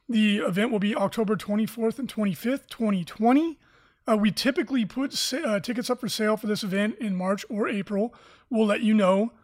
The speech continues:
um, as that develops, so that you can plan on setting aside a little,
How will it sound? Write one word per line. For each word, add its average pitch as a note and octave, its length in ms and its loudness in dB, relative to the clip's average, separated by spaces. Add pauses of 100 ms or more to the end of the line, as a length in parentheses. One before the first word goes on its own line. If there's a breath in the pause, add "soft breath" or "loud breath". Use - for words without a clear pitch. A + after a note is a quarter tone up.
(200 soft breath)
um, F#3 520 0
as G3+ 200 0
that G#3+ 160 6
develops, G3+ 640 0
so A3 100 -4
that A3+ 160 -4
you G3 80 -2
can G3 140 -6
plan G3 340 -2
on F#3 220 -4
setting G3 260 -4
aside F#3+ 300 -2
a F#3 40 -4
little, F#3 280 -2